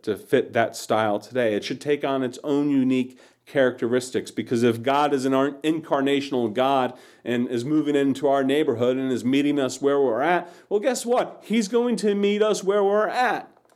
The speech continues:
And, you know, maybe right now we don't need hellfire sermons on repentance,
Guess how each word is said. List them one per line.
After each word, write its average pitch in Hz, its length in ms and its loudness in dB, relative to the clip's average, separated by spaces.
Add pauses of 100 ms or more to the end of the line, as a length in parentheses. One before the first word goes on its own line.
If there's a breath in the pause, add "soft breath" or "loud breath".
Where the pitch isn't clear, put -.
(180 soft breath)
And, 160 160 0
you 202 80 2
know, 220 140 2
maybe 226 300 2
right 226 300 -2
now 220 180 0
we 226 160 0
don't 185 420 0
need 233 300 0
hellfire 143 600 2
sermons 127 400 2
on 120 140 2
repentance, 110 800 -4